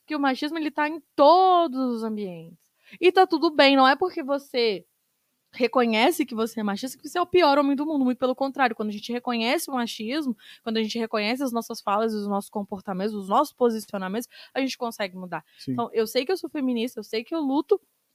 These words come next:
Speaker 1: pelas mulheres, eu luto pelo empoderamento feminino. O empoderamento feminino é muito necessário, eu faço muito isso com as minhas pacientes,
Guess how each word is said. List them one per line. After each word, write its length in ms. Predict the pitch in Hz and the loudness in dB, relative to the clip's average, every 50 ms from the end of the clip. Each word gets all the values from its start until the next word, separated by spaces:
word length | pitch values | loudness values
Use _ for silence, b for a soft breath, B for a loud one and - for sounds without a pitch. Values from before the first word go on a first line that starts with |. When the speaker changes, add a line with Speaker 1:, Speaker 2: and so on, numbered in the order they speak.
| _ - | _ -2
Speaker 1:
pelas 220 | 220 208 202 208 226 | 0 2 2 2 2
mulheres, 480 | 220 208 196 185 185 196 240 285 233 | 0 0 0 0 0 0 0 0 -2
eu 80 | 233 196 | -2 -4
luto 340 | 196 196 202 247 277 277 254 | -4 -4 -4 -4 -6 -4 -2
pelo 160 | 277 247 233 | -2 -2 -2
empoderamento 540 | 233 226 233 202 208 202 202 202 214 214 - | -2 -4 -6 -4 -4 -4 -4 -4 -6 -8 -6
feminino. 340 | 240 208 196 196 214 233 | -6 -6 -4 -4 -4 -4
O 40 | 220 | -4
empoderamento 480 | 208 214 190 202 196 196 196 190 - _ | -6 -6 -6 -4 -4 -6 -6 -8 -10 _
feminino 380 | - 208 202 196 196 190 190 - | -8 -8 -6 -6 -8 -10 -10 -10
é 80 | - 202 | -8 -4
muito 280 | 208 220 247 277 277 254 | -2 -2 -2 -2 -2 -2
necessário, 420 | 247 240 - 247 - 226 208 202 | -2 -2 -4 -6 -6 -4 -4 -4
eu 60 | 202 | -4
faço 220 | - 214 208 - 208 | -4 -6 -8 -8 -8
muito 300 | 214 233 254 294 277 285 | -6 -4 -4 -4 -4 -6
isso 100 | 226 - | -10 -8
com 80 | - | -8
as 60 | 226 214 | -8 -6
minhas 160 | 214 208 202 | -6 -6 -6
pacientes, 540 | - 208 202 - - 185 185 196 240 262 - | -6 -8 -8 -8 -8 -10 -8 -6 -6 -8 -10